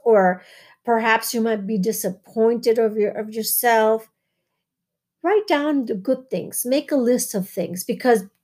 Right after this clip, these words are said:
you will be surprised at how many good things you will see. Sometimes we have to literally have to get to know ourselves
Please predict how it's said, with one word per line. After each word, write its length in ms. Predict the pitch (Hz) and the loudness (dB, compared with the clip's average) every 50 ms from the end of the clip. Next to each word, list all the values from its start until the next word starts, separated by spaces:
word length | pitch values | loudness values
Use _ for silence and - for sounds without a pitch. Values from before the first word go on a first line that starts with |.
| _ | _
you 180 | - 269 285 294 | 0 2 2 4
will 160 | 311 311 302 | 4 4 2
be 160 | 247 277 277 | 2 0 -2
surprised 560 | 240 247 269 214 - 254 226 226 233 226 226 | -2 -4 -6 -6 -2 0 2 2 2 2 0
at 80 | 226 214 | -2 -2
how 160 | 226 240 240 | 0 0 0
many 240 | 247 247 254 247 240 | 2 2 2 2 2
good 300 | 196 180 - 214 - 202 | 0 0 0 0 -2 -2
things 260 | - 214 202 185 170 | -2 -2 0 0 0
you 120 | 180 185 175 | -2 -2 -4
will 160 | - - 180 | -4 -6 -8
see. 420 | - - - - 65 - 190 - _ _ _ _ _ _ _ _ _ _ _ _ | -8 -8 -10 -10 -10 -12 -16 -20 _ _ _ _ _ _ _ _ _ _ _ _
Sometimes 680 | - - - 311 359 359 - 277 339 349 311 269 - 233 | -6 0 0 0 0 0 -2 -4 -2 -2 -2 -2 -2 -2
we 160 | 214 226 220 | -2 -2 0
have 300 | 208 247 254 247 247 - | 0 0 0 -2 -2 -4
to 160 | - 269 247 | -2 -2 0
literally 460 | 220 214 226 233 240 247 240 247 233 | 4 6 6 6 6 4 2 0 -4
have 280 | 202 214 226 226 226 - | -4 -4 -6 -6 -6 -8
to 80 | - 220 | -8 -2
get 200 | 214 226 220 220 | 0 0 0 0
to 120 | - 226 | 0 0
know 460 | 208 190 190 202 226 269 - - - - _ - | 2 4 4 4 4 4 2 0 -2 -8 _ -2
ourselves 1300 | 196 202 214 226 226 202 185 185 - - - - 302 480 453 214 190 - - - - - - - - | 2 2 4 4 4 4 2 2 -2 -2 0 0 2 2 4 2 2 0 -2 -6 -6 -6 -6 -8 -12